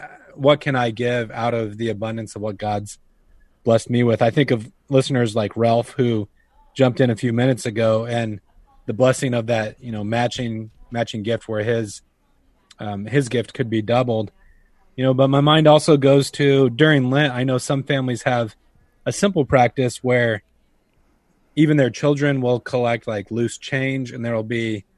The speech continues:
um, a small container where you can save that loose change for, like,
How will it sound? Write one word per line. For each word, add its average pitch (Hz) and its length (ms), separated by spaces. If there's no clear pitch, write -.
um, 107 340
a 113 80
small 131 260
container 117 520
where 110 260
you 110 160
can 107 400
save 131 360
that 113 160
loose 113 200
change 113 400
for, 113 160
like, 101 240